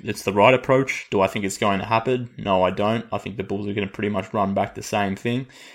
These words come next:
um, unfortunately. So that, that's my guess there. So the second part of Patrick's question was ideal Garpak's replacements. So this is another thing that,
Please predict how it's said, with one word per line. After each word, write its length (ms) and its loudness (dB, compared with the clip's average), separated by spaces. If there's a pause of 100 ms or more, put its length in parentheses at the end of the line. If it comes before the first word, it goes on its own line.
(240)
um, 320 -4
unfortunately. 640 -4
So 460 -4
that, 160 0
that's 220 -2
my 100 2
guess 320 -2
there. 300 0
So 340 4 (440)
the 100 -2
second 300 4
part 200 12
of 140 0
Patrick's 400 0
question 420 0
was 340 0 (120)
ideal 500 4
Garpak's 560 0
replacements. 640 -8
So 260 2
this 180 -2
is 60 -4
another 260 0
thing 340 -2
that, 340 -6